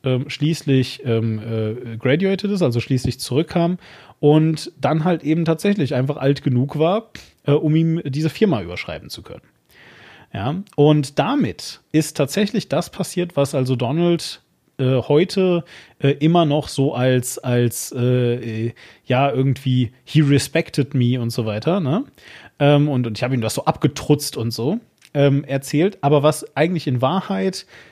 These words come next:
äh, im Wesentlichen so, so der, also der, der eigentliche Erfolg, den, äh, Donald in dieser Zeit hatte, war, dass er einfach eben nicht so ist wie sein Bruder und damit für seinen Vater in irgendeiner Form, äh, akzeptabel war.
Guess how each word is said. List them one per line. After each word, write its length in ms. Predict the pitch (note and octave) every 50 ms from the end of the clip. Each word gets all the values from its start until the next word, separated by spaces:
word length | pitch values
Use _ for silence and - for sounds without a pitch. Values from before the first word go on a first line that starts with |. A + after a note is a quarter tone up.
| _ _ _ _
äh, 180 | - C#3 C#3+ D3
im 200 | D#3 D3+ C#3 B2+
Wesentlichen 720 | C3 E3 G3 F#3+ G3+ F#3 D#3+ D#3+ D#3 - F3 D#3+ D#3 D3
so, 380 | C3+ C#3 C3+ C#3 C3+ C#3 D#3 E3
so 240 | B2 B2 C3 C3 B2+
der, 460 | A#2+ - B2+ C3 C3 B2 B2 B2+ -
also 160 | - B2 A#2+
der, 160 | A#2 B2 C3 A2
der 100 | B2 A#2
eigentliche 220 | E3 G3+ D#3+ -
Erfolg, 520 | A#2 - - - E3+ G3 B3+ C4+ - - -
den, 320 | - D#3+ D#3 D#3 D#3 D#3+ -
äh, 260 | D3 C3+ C3+ C#3 C3+
Donald 480 | C#3 D3 D3+ D#3 D3+ D3+ D3 - - - -
in 100 | - C3
dieser 220 | B2+ D3+ D3 C#3+
Zeit 320 | - - - D3+ C#3+ -
hatte, 240 | - - - C#3 A2+
war, 320 | A2+ G#2+ B2+ D#3 E3 - _ _ _ _ _ _ _ _ _ - _ _
dass 180 | - C#3+ C3 -
er 160 | D3+ C#3+ -
einfach 300 | - F3 - - E3 D3+
eben 160 | C#3+ B2 C#3
nicht 220 | C#3 B2 B2+ - -
so 80 | D#3+ D3+
ist 200 | D3 C3+ - -
wie 40 | C#3
sein 220 | B2+ B2+ A#2 A#2+ A#2
Bruder 400 | A#2+ A#2+ D3 F3 F#3 F3+ F3 - - - - - - - - _
und 280 | C#3 B2+ A#2 A#2 -
damit 260 | C#3 C3 D3+ D#3+ D3+ -
für 100 | - C3
seinen 220 | A#2 C3+ B2+ B2+ B2+
Vater 420 | - C3 B2 C3 C#3 C3+ B2+ B2+
in 100 | A#2 A2+
irgendeiner 400 | A2+ A2+ B2 B2 A#2+ A2+ A#2 A2+
Form, 360 | - - A#2+ G#2+ G2+ G2+ G2+ - - - - - - - _
äh, 100 | - B2+
akzeptabel 720 | - A2 A#2 - - - C#3 A2+ - - A#2+ G2+ F#2+ D#2 A#1+
war. 180 | - G1+ -